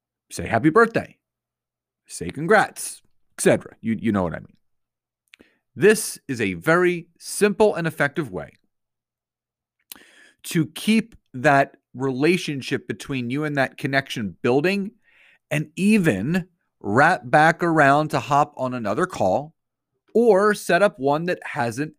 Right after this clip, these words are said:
happened yet. I've said this before.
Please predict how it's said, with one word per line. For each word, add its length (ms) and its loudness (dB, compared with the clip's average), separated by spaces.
happened 580 -10
yet. 420 0
I've 140 -14
said 160 -4
this 140 -6
before. 520 0